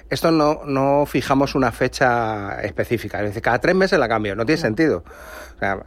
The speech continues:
Speaker 1: hemos vivido una época muy buena donde las bolsas han estado muy bien y la renta variable ha estado subiendo.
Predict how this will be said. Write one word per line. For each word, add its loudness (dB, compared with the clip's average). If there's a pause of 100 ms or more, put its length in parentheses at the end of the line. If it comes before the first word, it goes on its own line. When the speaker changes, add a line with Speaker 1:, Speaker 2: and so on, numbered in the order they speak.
Speaker 1:
hemos 2
vivido 2
una 2
época 2
muy 2
buena 4
donde 0
las 0
bolsas 0
han 0
estado 0
muy 0
bien 2
y 0
la 0
renta 0
variable 2
ha 2
estado 0
subiendo. -4